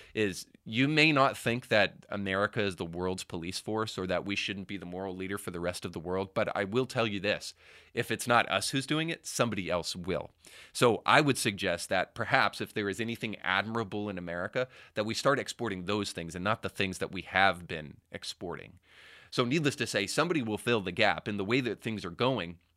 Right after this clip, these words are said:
it's not going to be America. I covered this on the show before in the past, that brics,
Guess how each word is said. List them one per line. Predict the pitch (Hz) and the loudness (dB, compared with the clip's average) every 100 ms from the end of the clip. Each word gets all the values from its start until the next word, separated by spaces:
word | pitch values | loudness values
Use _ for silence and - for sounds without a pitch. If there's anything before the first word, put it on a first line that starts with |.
| _ | _
it's | 107 - | -10 -4
not | 113 143 156 | 4 4 4
going | 127 120 | 0 0
to | 98 | -2
be | 90 139 196 135 - | -2 0 0 -2 -4
America. | 104 92 95 85 80 76 64 - _ - | -4 0 0 0 -4 -6 -8 -12 _ -6
I | 101 104 107 - - - | -4 -4 -8 -14 -16 2
covered | 143 139 | 4 4
this | 113 - | 2 -2
on | 98 | -2
the | |
show | 98 104 | -2 -4
before | 92 104 98 | -6 -8 -8
in | |
the | 82 | -6
past, | 143 131 95 107 | 0 0 0 -2
that | 92 98 | -4 -4
brics, | 98 139 123 87 - | 0 2 2 0 -8